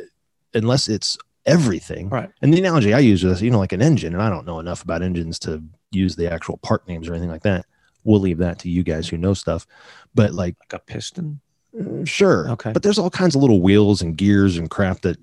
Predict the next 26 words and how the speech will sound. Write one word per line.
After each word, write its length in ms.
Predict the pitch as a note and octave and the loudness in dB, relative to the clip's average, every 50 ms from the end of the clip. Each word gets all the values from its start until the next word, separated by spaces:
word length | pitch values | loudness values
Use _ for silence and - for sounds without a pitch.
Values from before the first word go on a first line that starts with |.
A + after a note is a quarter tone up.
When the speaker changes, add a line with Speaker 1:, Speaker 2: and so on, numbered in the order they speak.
| _ - | _ -2
Speaker 1:
moves 260 | G#2+ G#2 G#2+ G#2 G2+ | 2 4 4 4 4
around, 340 | G#2+ A2+ C#3+ D#3+ A2+ D#2+ - | 4 4 4 2 0 0 -2
right? 140 | D2+ D#2+ D#3+ | -2 0 2
Speaker 2:
Yeah, 100 | C#3 C#3 | 2 2
wheels 220 | - A#2 B2 B2 B2 | 2 0 -2 0 -2
and 80 | C3 C3 | -2 0
gears 160 | D#3 D#3 C3+ | 0 0 0
and 100 | C#3 C3 | 0 0
crap. 260 | - F3 D#3 - - | 0 -2 -2 -2 -4
I 60 | G#2+ - | -4 0
think 140 | - G#3+ | 0 0
Speaker 1:
Yeah, 60 | F3+ - | 2 2
Speaker 2:
there's 160 | B2 A2+ A2+ | 0 0 0
a 180 | A#2+ A#2 A#2 | 0 2 2
Speaker 1:
that's, 260 | A#2 C#3 - - - - - | 2 0 0 -2 -6 -8 -8
I'm 60 | - - | -6 -2
pretty 180 | - D3+ E3 | 0 0 2
sure 100 | - - | 4 2
that's 140 | F#2 D#2+ - - | 2 2 0 -6
the 60 | F2 | -4
technical 340 | - G2 D3 E3 E3+ - - | -4 -4 -4 -4 -8 -6 -2
term. 220 | - C3 A#2 G2+ | -2 0 0 0
Speaker 2:
there's 120 | A#2 F3+ | -2 -4
a 40 | - | -4
Broadway 340 | - - F2 F2+ - - D3+ | -6 -6 -4 -4 -4 -4 -6
show 320 | C3 - - F#3+ - F3+ | -8 -6 -6 -8 -8 -8